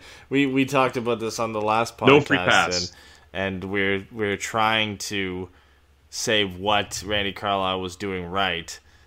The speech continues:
Speaker 1: and, uh, what, you know, we couldn't really think of anything. It was more so what, uh, he was doing wrong, and that's what we were always focused on. But there really wasn't anything that he's necessarily doing good.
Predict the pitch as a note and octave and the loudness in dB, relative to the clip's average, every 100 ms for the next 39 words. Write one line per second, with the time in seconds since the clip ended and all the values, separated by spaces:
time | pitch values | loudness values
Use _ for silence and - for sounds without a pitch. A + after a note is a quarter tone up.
0 | _ - F#2 F#2 F2+ F2+ F2+ F2+ G2 G2 | _ -10 -4 -4 -4 -4 -4 -2 -2 -2
1 | - G#2+ F#2+ F#2 F2+ - _ _ - G2+ | -4 -4 -4 -4 -6 -16 _ _ -20 -16
2 | G#2 A2 A#2 G#2 G#2 G2+ D3+ E3+ G2+ E2+ | -10 -8 -6 -4 -4 -2 -2 -2 -4 -6
3 | E2+ F2 E2+ F2+ F#2 F#2 G2 G#2 G2+ G2+ | -6 -8 -6 -4 -4 -6 -6 -4 -4 -4
4 | F#2+ F#2+ F#2+ - G2 F#2 F#2+ G2+ F2+ G2+ | -4 -4 -4 -4 -4 -4 -6 -8 -6 -8
5 | F#2+ F2 F2+ G2+ A2+ G2+ G2 F#2 F#2+ F#2+ | -8 -8 -2 2 4 4 0 -2 -4 -4
6 | G2+ F#2 F#2 F#2 F#2 F2 - G#2 A#2+ G2 | -8 -6 -4 -4 -4 -6 -6 -8 -6 -10
7 | F2 E2+ F2+ F#2 F#2+ G2 C3 A#2+ G#2 A2 | -6 -8 -6 -6 -4 -2 0 0 0 -2
8 | G#2+ G#2 G2 G2+ G2 F#2+ F#2 G#2 F#2 G2+ | -2 -4 -4 -6 -4 -6 -6 -8 -6 -6
9 | G2 - F#2+ F#2 F#2 F2+ G2+ F#2+ F#2 F2+ | -6 -6 -4 -4 -6 -8 -6 -6 -6 -6
10 | F#2 G#2 C3+ | 0 0 0